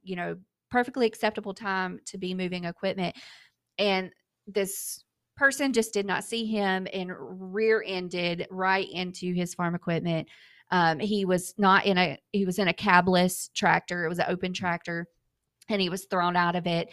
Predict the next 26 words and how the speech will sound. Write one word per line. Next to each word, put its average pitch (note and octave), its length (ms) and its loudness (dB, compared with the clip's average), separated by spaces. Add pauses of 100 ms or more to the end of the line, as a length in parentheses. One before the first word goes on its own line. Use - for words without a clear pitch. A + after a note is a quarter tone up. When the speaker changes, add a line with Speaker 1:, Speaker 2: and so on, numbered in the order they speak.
(300)
Speaker 1:
and, D#3+ 400 0
you E3+ 140 -6
know, E3 100 -6
had E3 280 -4 (720)
road A#3+ 300 6
rash A3 720 6
kind A3 220 2
of G#3 260 4 (220)
injuries, G#3 920 0
um, E3+ 400 -4
just - 400 -8
some C4 240 -4
really C#4 340 2
extensive G#3 540 0
injuries, F3+ 460 -4
not G3 280 4
death, G#3 380 6 (760)
you G#3 80 0
know, E3+ 120 0
not F3+ 200 4
on F#3 60 2
the F#3 60 0
brink F#3+ 180 0
of E3+ 140 -2
death F#3+ 220 6
injuries, A3 580 -2